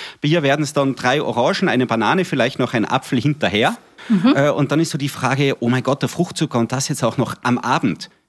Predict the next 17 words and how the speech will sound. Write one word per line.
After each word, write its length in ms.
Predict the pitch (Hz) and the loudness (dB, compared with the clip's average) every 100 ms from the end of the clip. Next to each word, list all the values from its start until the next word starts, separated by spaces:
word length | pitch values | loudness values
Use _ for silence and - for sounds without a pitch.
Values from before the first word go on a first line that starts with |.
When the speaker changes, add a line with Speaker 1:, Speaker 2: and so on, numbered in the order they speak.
| _ _ | _ _
Speaker 1:
Ist 160 | - 135 | -6 -2
das 80 | 139 | 0
schlimm? 320 | 160 226 240 | 2 2 0
Ist 180 | - - | -4 -2
das 200 | 139 - | -4 0
super 240 | 190 175 | -2 -2
gesund? 640 | 123 156 175 247 - - - _ | -2 0 2 0 -2 -10 -12 _
Was 220 | 107 151 | -4 -2
ist 120 | 226 | -2
es 120 | 196 | -2
denn, 300 | - 104 101 - - _ - | 0 -2 -2 -8 -20 _ -4
das 120 | 143 - | -2 0
Obst, 400 | 156 - - - | -2 -4 -6 -6
die 60 | |
Kohlenhydrate 580 | 131 139 120 - 110 - | 0 0 0 0 -2 2
am 80 | 90 | 2
Abend? 340 | 87 - - | 2 0 -6